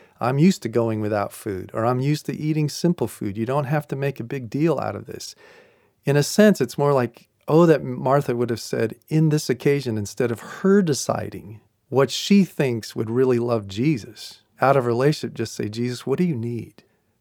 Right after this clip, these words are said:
What would you like? What would love you in this situation?" And she might have found out,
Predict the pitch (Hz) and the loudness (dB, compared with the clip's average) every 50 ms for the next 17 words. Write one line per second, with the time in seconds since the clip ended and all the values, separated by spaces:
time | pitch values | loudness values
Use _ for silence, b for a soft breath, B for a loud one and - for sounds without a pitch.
0 | _ - 131 143 151 147 123 113 110 143 143 143 123 107 101 98 - 123 139 143 | _ -2 0 2 2 0 -2 -4 -4 -4 -2 -2 -2 -2 -2 -2 -2 -2 -2 0
1 | 156 147 127 127 123 117 117 127 131 131 127 113 107 110 - - - 123 120 - | -2 -2 0 0 -2 -2 -2 -2 -2 0 0 0 -2 -4 -6 -8 -10 -10 -8 -8
2 | 123 120 117 131 147 - - 123 110 101 101 - - - 110 110 120 131 123 120 | -6 -4 -2 -2 -2 -4 -6 -10 -10 -10 -10 -12 -10 -10 -6 -4 -2 -2 -2 -2
3 | 113 - 127 120 110 107 101 98 104 110 120 | -4 -6 -6 -6 -6 -6 -6 -6 -6 -6 -8